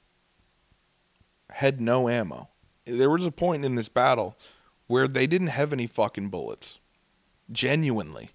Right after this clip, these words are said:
They had been shooting all day, and they just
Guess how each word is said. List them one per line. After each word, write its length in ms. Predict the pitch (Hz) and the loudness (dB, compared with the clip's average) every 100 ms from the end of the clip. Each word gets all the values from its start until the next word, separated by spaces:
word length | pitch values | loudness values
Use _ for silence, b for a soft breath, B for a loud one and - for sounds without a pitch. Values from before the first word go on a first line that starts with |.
| b b | b b
They 80 | 110 | 2
had 140 | 123 139 | 2 2
been 140 | 143 | -2
shooting 500 | - - 147 135 120 | -2 -2 0 -2 -4
all 280 | - 120 135 | 4 6 6
day, 420 | 135 107 98 95 - b b - | 4 2 4 0 -4 b b -6
and 180 | 110 110 | -2 -2
they 100 | 110 | -2
just 320 | 110 104 | -4 -6